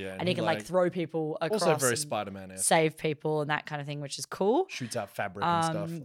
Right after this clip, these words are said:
Speaker 1: yeah.
Speaker 2: good vibe. And he wear, he's co-, he's a good guy. Damn it, Graham.
Speaker 1: <laughs> Damn it, Graham.
Speaker 2: And he's suffering. But there's also another very famous character from My Hero Academia who has a power that would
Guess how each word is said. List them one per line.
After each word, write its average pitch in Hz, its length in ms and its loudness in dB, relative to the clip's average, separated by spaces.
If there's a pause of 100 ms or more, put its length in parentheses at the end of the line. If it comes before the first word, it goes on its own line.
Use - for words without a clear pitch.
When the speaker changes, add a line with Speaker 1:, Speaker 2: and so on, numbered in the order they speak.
(160)
Speaker 1:
yeah. - 100 -20
Speaker 2:
good 196 200 0
vibe. 151 360 0 (240)
And 165 80 4
he 165 60 2
wear, 156 240 0
he's 165 300 -2
co-, - 240 -6
he's 208 120 0
a 208 40 -2
good 202 340 2
guy. 214 400 12
Damn 196 380 8
it, 196 180 -2 (120)
Graham. 190 380 6
Speaker 1:
<laughs> - 0 -
Damn 285 140 4
it, - 200 2
Graham. 247 180 10 (100)
Speaker 2:
And 226 300 10
he's 208 220 8
suffering. 180 600 8 (100)
But 214 120 6
there's 220 180 10
also 202 260 6
another 175 280 6
very 170 340 8
famous 226 320 4
character 175 380 2
from 156 80 -12
My 165 100 -4
Hero 165 120 -4
Academia 160 380 -6
who 165 100 -4
has 165 160 0
a 156 40 -8
power 165 340 4
that 160 140 0
would 175 340 -2